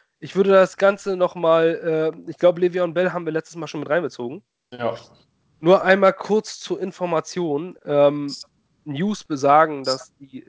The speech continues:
Speaker 1: Jets oder Liga-Kreise sagen, dass die Jets wohl, ähm, sehr, sehr scharf auf Joe Thuney sind, den Offensive Guard der New England Patriots. Ähm, ist ein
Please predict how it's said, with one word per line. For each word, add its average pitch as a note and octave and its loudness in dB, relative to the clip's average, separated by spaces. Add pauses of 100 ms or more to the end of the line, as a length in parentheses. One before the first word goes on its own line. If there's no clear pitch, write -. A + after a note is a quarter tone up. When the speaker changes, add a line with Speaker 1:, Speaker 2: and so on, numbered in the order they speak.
Speaker 1:
Jets - -8
oder A#2+ -2
Liga-Kreise B2 -4
sagen, B2+ 2
dass C3 -8
die C3 -18
Jets - -4
wohl, C3 0 (540)
ähm, B2+ 2 (440)
sehr, E3+ 4
sehr D#3 2
scharf D#3 2
auf C3+ -10
Joe D3 -4
Thuney F#3+ -12
sind, G#3 -12 (140)
den C3+ -14
Offensive D3 -12
Guard C#3+ 2
der C#3 -4
New C3+ -10
England C3 -16
Patriots. F#3 -10 (760)
Ähm, C3+ 2 (1300)
ist D#3+ -4
ein C#3 -2